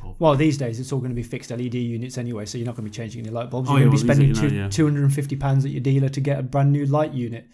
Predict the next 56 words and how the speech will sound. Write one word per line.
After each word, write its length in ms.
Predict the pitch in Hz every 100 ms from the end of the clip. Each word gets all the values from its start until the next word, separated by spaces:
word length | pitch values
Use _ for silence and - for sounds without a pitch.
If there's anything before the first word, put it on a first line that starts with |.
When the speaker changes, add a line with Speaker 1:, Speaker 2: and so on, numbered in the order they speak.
| -
Speaker 1:
Yeah, 140 | 123
Speaker 2:
which 80 | 117
Speaker 1:
yeah, 20 | 165
Speaker 2:
you're 60 |
then 100 | 160
Speaker 1:
yeah. 60 | 147
Speaker 2:
gonna 120 | 131
have 80 | 120
to 80 | 135
probably 240 | 139 123
pay 180 | - 127
them 120 | 123
an 80 | 123
extra 220 | 143 -
two 100 | -
hundred 200 | 135 127
pound 180 | 135 127
to 60 | 131
fit. 260 | 170 - - - - -
Speaker 1:
Yep. 160 | 110 101 101 - _ -
Speaker 2:
So, 360 | - 151 156
uh, 140 | 160 160
yay, 240 | 180 190
happy 300 | 143 160 170
days. 420 | 170 143 110 - -
Um, 280 | 131 131 - -
I'm 120 | 147
not 140 | 185 139
done 180 | 143
yet, 140 | 113 -
by 120 | 98
the 80 | 104
way. 100 | 107
If 100 | -
you 60 | -
thought 180 | 139
I 40 | 120
was 120 | 113
done 180 | 120 117
complaining 420 | 117 123 117 107
about 200 | 107 107
modern 240 | 107 104 113
car 220 | 110 107
things, 200 | 98 127
Speaker 1:
You're 80 | 123
still 120 | 156
going 220 | 147 165 165
on? 180 | 104 95
Speaker 2:
I've 80 | -
still, 240 | 165 190
Speaker 1:
Jeez. 80 | 165
Speaker 2:
I 60 | 156
am 160 | 185
still 200 | 185 131
going 260 | 113 101 104
on. 140 | 104